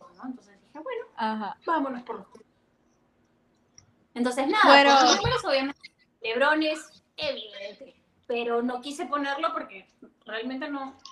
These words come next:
Speaker 1: el hombre
Speaker 2: Ella
Speaker 1: no
Speaker 2: no
Speaker 1: necesita, necesita presentación.
Speaker 2: Está bien,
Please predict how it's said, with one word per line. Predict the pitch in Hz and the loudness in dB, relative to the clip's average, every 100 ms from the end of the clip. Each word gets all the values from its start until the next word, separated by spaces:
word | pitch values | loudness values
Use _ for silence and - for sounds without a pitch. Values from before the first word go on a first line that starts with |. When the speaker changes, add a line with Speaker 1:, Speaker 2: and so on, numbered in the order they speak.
| - | -18
Speaker 1:
el | - 294 | -12 -6
hombre | 320 320 370 | -2 0 2
Speaker 2:
Ella | 349 349 | 4 4
Speaker 1:
no | 320 | 4
Speaker 2:
no | 320 | 4
Speaker 1:
necesita, | 269 269 - 240 _ _ - | 0 -8 -14 -20 _ _ -4
necesita | 359 392 381 | 4 6 6
presentación. | 392 392 349 269 - - 240 202 196 _ _ _ _ - - | 2 -4 -4 -4 -6 -8 -12 -12 -20 _ _ _ _ -20 -20
Speaker 2:
Está | - - 285 320 | -20 2 6 8
bien, | 359 | 6